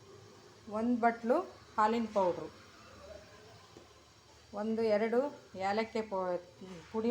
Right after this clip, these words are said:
ಮಾಡಿ ಇಟ್ಕೊಂಡಿದ್ದೀನಿ. ಕಾಲು ಬಟ್ಲು ಹಾಲು. ಇದಕ್ಕೆ ನಾನು ಒಂದು ಎರಡು ಸ್ಪೂನು ತುಪ್ಪನ ಹಾಕ್ಕೊಂಡಿದ್ದೀನಿ.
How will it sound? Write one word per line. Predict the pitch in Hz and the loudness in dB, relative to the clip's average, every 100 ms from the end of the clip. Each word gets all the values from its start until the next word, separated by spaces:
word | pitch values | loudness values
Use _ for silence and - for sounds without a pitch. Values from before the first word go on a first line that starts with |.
| 220 | 2
ಮಾಡಿ | 208 208 | 2 0
ಇಟ್ಕೊಂಡಿದ್ದೀನಿ. | 196 185 170 165 165 247 311 - - - - - - - - | -4 -6 -6 -6 -4 -4 -6 -12 -20 -20 -20 -20 -20 -20 0
ಕಾಲು | 208 220 233 208 | 4 4 4 0
ಬಟ್ಲು | 208 220 302 359 - - | -2 -2 -2 -2 -10 0
ಹಾಲು. | 196 180 156 - _ _ _ _ - - 226 | 2 2 0 -14 _ _ _ _ -20 -10 -8
ಇದಕ್ಕೆ | 220 220 233 220 | -8 -2 0 0
ನಾನು | 214 254 - - - - - - _ 214 | 0 -2 -4 -10 -20 -20 -20 -20 _ -4
ಒಂದು | 220 214 | -2 2
ಎರಡು | 214 226 233 | 2 0 -4
ಸ್ಪೂನು | - 226 233 254 | -4 0 0 0
ತುಪ್ಪನ | 220 208 226 226 269 320 196 | -4 2 4 4 2 -4 -10
ಹಾಕ್ಕೊಂಡಿದ್ದೀನಿ. | 185 220 208 175 175 202 | -2 -2 -2 -4 -4 -4